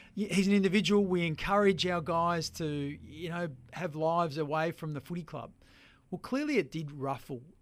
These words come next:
a few feathers. A-, and similarly with, um, some issues that went on in the, the pre-season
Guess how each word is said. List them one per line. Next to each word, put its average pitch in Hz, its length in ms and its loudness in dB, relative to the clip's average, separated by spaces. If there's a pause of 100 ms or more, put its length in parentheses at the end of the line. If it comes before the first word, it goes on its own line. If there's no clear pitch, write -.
a 151 80 -8
few 147 300 -8
feathers. - 560 -14 (180)
A-, 147 60 -8
and 160 240 -6
similarly 165 420 -2
with, 131 420 -8 (320)
um, 123 540 -8 (400)
some 156 220 -6
issues 143 300 -2
that 151 100 -6
went 143 200 -4
on 139 360 -4
in 143 200 -8
the, 131 140 -6 (160)
the - 60 -10
pre-season 135 1080 -6